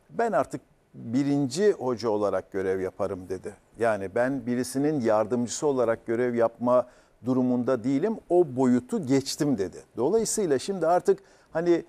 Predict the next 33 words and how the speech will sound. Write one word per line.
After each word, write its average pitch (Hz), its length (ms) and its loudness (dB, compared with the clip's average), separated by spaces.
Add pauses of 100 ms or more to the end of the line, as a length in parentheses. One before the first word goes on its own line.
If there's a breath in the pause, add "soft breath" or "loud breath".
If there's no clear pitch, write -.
(240 soft breath)
Löw, 175 460 4
İsmail 160 500 2
Kartal 143 600 2
olmaz. 120 480 -2
Zico 208 320 -2
da 170 100 2
zaten 139 380 0
artık 147 360 -2
Alex 165 360 0
de 135 80 0
Zico'nun, 156 600 -2 (300)
e, 131 140 4 (100)
kol-, 139 220 2 (180)
yani 104 240 -2 (140)
kollarının 139 540 -2
arasında 123 600 2
kendisini 120 560 -4
alıp 113 280 0 (140)
büyüteceği 117 600 0
bir, 113 240 -2 (100)
e, 113 180 -2
isim 107 480 -4
değil. 123 240 -2 (340 loud breath)
Onun 196 220 2
için 190 280 -2
ben 190 280 4
o 175 140 2
isimlerin 160 560 -2
doğru 156 240 4
olacağını 151 360 2
düşünmüyorum. 147 560 0
Fenerbahçe 190 560 4
tabii 180 340 4